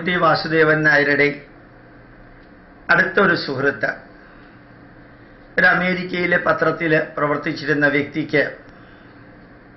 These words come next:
അദ്ദേഹത്തിന് ഒരു അസാധാരണമായിട്ടുള്ള cancer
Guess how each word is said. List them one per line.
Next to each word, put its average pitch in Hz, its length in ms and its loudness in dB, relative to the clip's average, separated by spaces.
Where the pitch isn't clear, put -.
അദ്ദേഹത്തിന് 185 560 2
ഒരു 165 200 4
അസാധാരണമായിട്ടുള്ള 160 1120 2
cancer 139 380 2